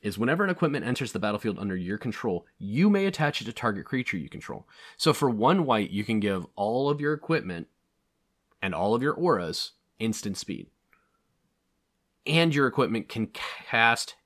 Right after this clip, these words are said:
and attach for no cost. So when we're talking about reducing the amount of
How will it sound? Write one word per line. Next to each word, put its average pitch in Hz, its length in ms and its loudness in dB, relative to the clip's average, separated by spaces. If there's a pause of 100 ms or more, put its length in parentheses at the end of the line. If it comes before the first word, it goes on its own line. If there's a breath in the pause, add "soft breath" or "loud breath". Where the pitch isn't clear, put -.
(120)
and 104 260 0
attach - 840 2 (480)
for - 200 0
no 98 160 0
cost. - 440 -14 (720)
So 113 160 -2
when 113 120 2
we're 151 100 4
talking 170 280 4
about 127 160 4
reducing 107 420 -2
the 101 80 0
amount 92 220 -2
of 82 260 -12